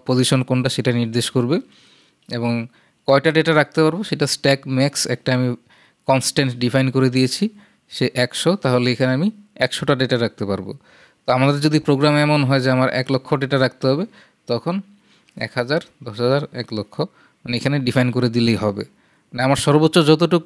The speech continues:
ডেটা রাখা দরকার আমি ততটুকুই রাখবো, কারণ আমার যদি দশটা ডেটা রাখতে হয় স্ট্যাকে, প্রবলেমটা এরকম থাকে যে দশটা ডেটা রাখতে হবে বা একশোটা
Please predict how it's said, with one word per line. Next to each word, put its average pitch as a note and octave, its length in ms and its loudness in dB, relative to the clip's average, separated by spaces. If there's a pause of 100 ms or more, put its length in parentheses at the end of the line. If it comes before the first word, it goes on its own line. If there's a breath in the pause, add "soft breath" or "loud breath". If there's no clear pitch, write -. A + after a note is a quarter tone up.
ডেটা D3 240 2
রাখা C#3+ 140 0 (120)
দরকার D3+ 280 0
আমি C#3+ 140 0
ততটুকুই C3+ 520 0
রাখবো, A#2 220 -2 (640 soft breath)
কারণ A#2+ 220 0 (280)
আমার B2+ 220 0
যদি C#3+ 140 0 (120)
দশটা B2+ 300 0 (120)
ডেটা D3 240 2
রাখতে C3+ 260 -2
হয় B2 200 2
স্ট্যাকে, A2 280 -4 (140)
প্রবলেমটা A#2+ 440 -2
এরকম B2 300 0
থাকে A#2 200 -2
যে A#2 120 2
দশটা A2+ 280 -2
ডেটা A2+ 240 -2
রাখতে - 280 -8
হবে G2+ 160 -6 (680 soft breath)
বা A#2 100 -2 (1800 soft breath)
একশোটা C#3 280 -2